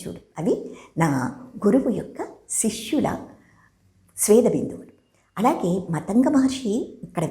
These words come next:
ఈ వేదిక మీద, ఒక వేదికను చూపించింది ఆమె, ఈ వేదిక మీద కూర్చుని వృద్ధుడైపోయే వరకు ఆయన అలా తపస్సు చేస్తూనే ఉండేవాడు. ఆయనకి ఇక శక్తి లేక, తను దేహశక్తి నశించి, మనోశక్తితో ఆయన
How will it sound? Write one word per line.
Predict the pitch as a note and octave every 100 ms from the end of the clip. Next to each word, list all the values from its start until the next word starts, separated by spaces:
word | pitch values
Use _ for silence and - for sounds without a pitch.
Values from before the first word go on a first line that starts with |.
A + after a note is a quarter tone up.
| -
ఈ | D#3+
వేదిక | D#3 E3+ A#3+ C#4+
మీద, | A3+ A3+ D3+ -
ఒక | - -
వేదికను | E3 F3 A#3 G#3
చూపించింది | G#3+ - F3 C3+
ఆమె, | - - - - -
ఈ | E3+
వేదిక | E3 F#3 C4 -
మీద | C#4+ A#3 C4
కూర్చుని | - - G#3 - - G3+ D3+ - - - - -
వృద్ధుడైపోయే | - - D4 D#4+ D4 C#4 C4+ B3
వరకు | A#3 B3+ D#4
ఆయన | C#4 B3
అలా | - F#3+
తపస్సు | - - F#3 -
చేస్తూనే | - B3+ B3+ C#4 C#4+
ఉండేవాడు. | G3+ G3+ E3+ - - - - - - - - G#3+
ఆయనకి | C#4 F4 - F3+ F#3 - -
ఇక | - E3 -
శక్తి | - E3 - - - G#4
లేక, | E4+ B3+ B3 G3+ -
తను | D#3
దేహశక్తి | C#3 D3+ F3+ C4 D4+ - D#4 - C4 - E3+
నశించి, | F3 D4+ C#4+ - - - - - - - _ E3
మనోశక్తితో | D#3+ B3 A#4+ - - D#4+ - C4+
ఆయన | G3+ G#3 D#3 C#3+